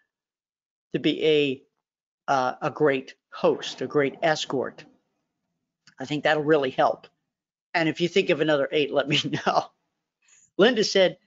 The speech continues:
uh, nope, we already got you, Linda. Uh, let's see. Uh, yeah, Linda, we had five cabins, so we didn't get the points to do special things. So Linda's going back to that other group that she said that didn't qualify for a group 'cause it, th-, they didn't qualify to get the amenity points to do,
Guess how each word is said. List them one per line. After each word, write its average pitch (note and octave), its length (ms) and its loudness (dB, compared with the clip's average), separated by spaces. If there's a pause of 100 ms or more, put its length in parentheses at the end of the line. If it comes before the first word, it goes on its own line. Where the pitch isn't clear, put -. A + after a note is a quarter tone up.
(240)
uh, E3 340 6
nope, G#3 220 2
we D#3 140 2
already E3+ 180 4
got E3+ 240 -2
you, D#3+ 80 -2
Linda. D#3+ 400 2 (500)
Uh, B2+ 680 -2 (180)
let's D#3+ 220 -2
see. C3+ 420 -6 (180)
Uh, B2 280 -10
yeah, F#3+ 160 2
Linda, F3 300 2
we D#3+ 100 -2
had C#3 180 0
five G3 260 4
cabins, F3 540 0 (160)
so - 160 -2
we D#3 120 0
didn't E3+ 220 -2
get E3 140 -4
the E3 80 -12
points E3 320 -2
to D#3 60 -12
do C#3+ 120 -12
special C3+ 420 -8
things. A#2 300 -10
So B2+ 100 -8
Linda's D3 340 -4
going C#3+ 240 -6
back C#3+ 380 -4
to C3+ 300 -6 (460)
that C3 360 -2
other D3+ 180 -2
group D3+ 400 -2 (320)
that C#3+ 120 -8
she - 100 -10
said E3 240 -2
that C#3 140 -6
didn't C#3+ 220 -8
qualify A3+ 520 4
for D#3+ 140 -2
a D3 60 -4
group D3 220 -4
'cause - 220 -4 (100)
it, D3 160 -8 (320)
th-, E3 180 -10
they D3+ 160 -2
didn't D3+ 240 -6
qualify C#3+ 540 2
to C3+ 60 -6
get C#3 200 -6
the C3 100 -6
amenity B2+ 320 -6
points B2+ 420 -10
to B2+ 100 -8
do, B2 100 -8